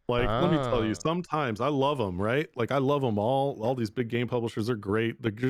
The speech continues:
Speaker 1: the, the fact that they're just giving us the opportunity to do what we do, I'm thankful for.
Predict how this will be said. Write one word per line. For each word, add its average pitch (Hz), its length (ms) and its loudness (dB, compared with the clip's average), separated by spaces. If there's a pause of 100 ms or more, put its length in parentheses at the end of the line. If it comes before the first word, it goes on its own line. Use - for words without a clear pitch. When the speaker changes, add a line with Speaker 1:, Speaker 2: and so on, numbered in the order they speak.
Speaker 1:
the, 120 160 0
the 104 140 0
fact 139 280 -2
that 117 100 -4
they're 117 80 -2
just 98 200 -2
giving 113 300 2
us 123 100 0
the 113 120 0
opportunity 113 420 0
to 92 60 0
do 98 180 0
what 104 80 2
we 95 140 2
do, 101 440 0
I'm 98 140 -2
thankful 101 400 -2
for. 104 380 -2